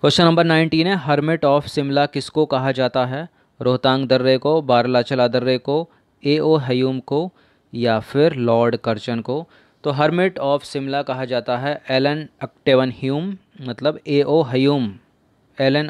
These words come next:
ऑक्टेन ह्यूम, एओ हयूम इनका पूरा नाम है। तो hermit of शिमला एओ हयूम को कहा जाता है। उत्तर प्रदेश पीसीएस, मध्य प्रदेश पीसीएस का इंपॉर्टेंट और पालतू क्वेश्चन है, बहुत इसको रिपीट करते हैं ये लोग।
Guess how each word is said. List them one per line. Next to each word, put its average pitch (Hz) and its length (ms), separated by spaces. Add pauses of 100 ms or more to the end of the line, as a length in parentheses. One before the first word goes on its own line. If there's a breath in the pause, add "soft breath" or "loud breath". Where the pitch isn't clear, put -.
ऑक्टेन 131 480
ह्यूम, 143 360
एओ 131 320
हयूम 127 300
इनका 127 180
पूरा 123 220
नाम 127 220
है। 190 120 (1000 soft breath)
तो 135 80
hermit 147 380
of 147 140
शिमला 151 420
एओ 143 240
हयूम 135 320
को 147 140
कहा 139 200
जाता 139 320
है। 165 160 (580 soft breath)
उत्तर 180 300
प्रदेश 147 380
पीसीएस, 156 580
मध्य 143 240
प्रदेश 127 400
पीसीएस 151 600
का 127 400
इंपॉर्टेंट 135 580
और 139 100
पालतू 123 460
क्वेश्चन 123 320
है, 131 120
बहुत 139 400
इसको 131 300
रिपीट 120 340
करते 113 280
हैं 110 120
ये 110 60
लोग। 104 320